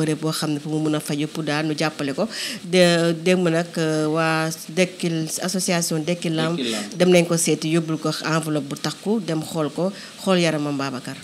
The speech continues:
Speaker 2: Waaw, loolu de dañ ci naan alhamdulillahi rabbil alamin, ndax tamit wolof na ne ñu bokk teen ñooy laxasu ay goj. Bu fekkente ne Super Jamono numéro deux boobu, yaakaar naa ne Pikine la nekk, parce que des fois am na ñu ma doon woo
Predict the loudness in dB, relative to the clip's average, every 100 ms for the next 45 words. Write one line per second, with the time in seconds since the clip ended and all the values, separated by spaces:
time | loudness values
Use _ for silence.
0 | -16 -10 -2 4 6 8 8 8 8 10
1 | 10 8 6 8 8 8 8 6 6 6
2 | 4 4 4 4 2 -6 4 6 6 6
3 | 6 6 4 4 4 4 6 6 4 4
4 | 4 4 4 0 -6 -8 -8 -8 -2 4
5 | 6 8 8 6 6 8 10 10 10 10
6 | 10 10 10 10 12 12 10 8 8 12
7 | 12 12 12 10 6 8 10 12 12 10
8 | 8 8 10 8